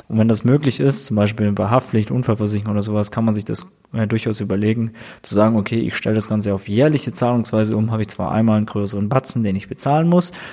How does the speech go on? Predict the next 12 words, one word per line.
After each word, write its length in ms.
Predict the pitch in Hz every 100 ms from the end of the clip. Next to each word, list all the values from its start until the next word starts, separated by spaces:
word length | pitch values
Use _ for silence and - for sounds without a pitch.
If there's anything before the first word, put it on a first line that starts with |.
| - _ -
aber 280 | 120 131
insgesamt 500 | 156 165 131 123 131
kommt 240 | 117 123 117
es 100 | 101
mich 220 | 101 -
günstiger, 540 | 123 147 - 127 117
weil 100 | 107
ich 60 | 107
diesen 200 | 113 107
Ratenzahlungszuschlag 1700 | 98 104 120 104 - - - - - 95 95 95 - - 85 92 -
raus 240 | 95 -
hab. 180 | 120